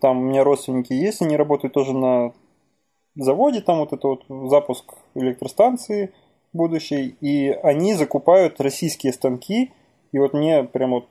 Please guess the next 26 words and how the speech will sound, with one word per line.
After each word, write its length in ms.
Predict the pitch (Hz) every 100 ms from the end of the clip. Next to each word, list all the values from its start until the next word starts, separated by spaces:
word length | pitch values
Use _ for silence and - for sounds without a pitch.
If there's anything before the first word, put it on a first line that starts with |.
| _ _ _ -
мы 140 | 131
сидели 600 | 123 135 139 131 120 123 -
просто 240 | 131 - 131
на 60 |
кухне, 300 | 131 139 135
чай 180 | - 139
пили, 300 | 131 160 175
и 40 |
они 200 | 135 135
рассказывали, 480 | 143 - 180 202 147
как, 200 | 143 147 _ _ _ _ _ -
насколько 460 | 139 - 175 147
качественное 640 | - - 180 185 - 151
и 40 | 131
хорошее 400 | 143 160 156 135
оборудование 720 | 135 143 208 185 135 127 123
вот 160 | 123
эти 160 | 127 135
вот, 180 | 131 - -
э, 60 | 127 131 131
русские 600 | 156 185 - 139 131 127 -
станки, 540 | - - 147 - 131
как 220 | - 151
они 340 | 156 143 135 139 _ _ _
хорошо 360 | 147 143 - 180
сделаны. 560 | 139 147 127 117 117